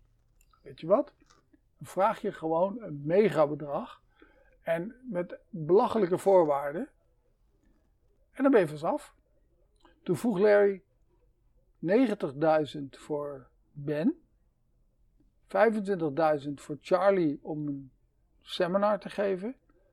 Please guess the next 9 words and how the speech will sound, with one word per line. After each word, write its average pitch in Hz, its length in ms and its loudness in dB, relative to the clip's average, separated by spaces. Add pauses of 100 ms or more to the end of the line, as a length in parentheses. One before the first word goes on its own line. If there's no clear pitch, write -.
(200)
vijfentwintigduizend 156 1200 -2
voor 143 480 -8 (300)
dokter 165 320 -4
Estefan 170 580 -4 (800)
om 151 180 -8
een 151 80 -4
seminar 202 460 2
te 190 100 -4
geven. 190 520 0